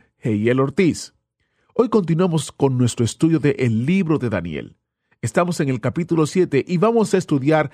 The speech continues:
la sección desde el verso veinticuatro hasta el verso veintiocho.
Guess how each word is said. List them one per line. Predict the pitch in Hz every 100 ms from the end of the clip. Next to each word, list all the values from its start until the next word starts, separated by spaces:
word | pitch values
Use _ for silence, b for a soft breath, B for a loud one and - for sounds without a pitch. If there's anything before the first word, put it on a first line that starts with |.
| B
la | - 110
sección | - 104 - 156 143
desde | 120 110
el | 104
verso | 107 143 - 110
veinticuatro | 160 143 131 - 202 - 139 - -
hasta | 160 170 160
el | 127
verso | 104 104 110
veintiocho. | 98 95 110 101 82 -